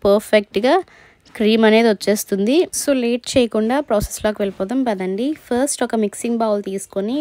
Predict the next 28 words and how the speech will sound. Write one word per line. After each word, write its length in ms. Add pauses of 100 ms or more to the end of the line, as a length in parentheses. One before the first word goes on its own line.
దాంట్లోకి 680 (200)
వన్ 320
కప్ 340 (440)
విప్పింగ్ 380
క్రీమ్ 200
పౌడర్ 320
యాడ్ 220
చేసుకోవాలండి. 800 (640)
మీరు 320 (100)
పౌడర్ 400
ఎంతైనా 440
తీసుకోవచ్చు. 760
అయితే 340
పౌడర్ 420
ఎంతైతే 440
తీసుకుంటున్నారో 760
దానికి 420
ఈక్వల్‌గా 460
మిల్క్ 340
తీసుకోవాలి. 640
నేను 260 (120)
వన్ 240
కప్ 360 (120)
పౌడర్ 360
తీసుకున్నాను 520
కాబట్టి 420 (500)
వన్ 200
కప్ 380